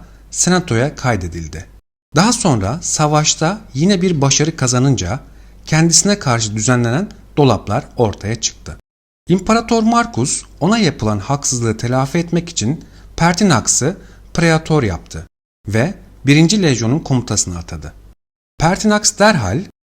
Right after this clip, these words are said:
Rateii ve Noricum'u düşman elinden kurtardı. Öne çıkan yiğitliğinden ötürü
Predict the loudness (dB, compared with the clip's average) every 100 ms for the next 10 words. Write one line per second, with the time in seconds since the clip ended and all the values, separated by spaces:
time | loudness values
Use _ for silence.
0 | _ -2 0 0 2 0 2 0 -2 -8
1 | -4 -2 2 2 2 2 2 2 2 0
2 | 2 2 0 -2 -2 -4 -6 -8 -10 -10
3 | -14 -18 _ _ _ _ _ _ _ _
4 | 2 4 4 2 0 0 2 0 0 2
5 | 2 2 0 -4 -4 -4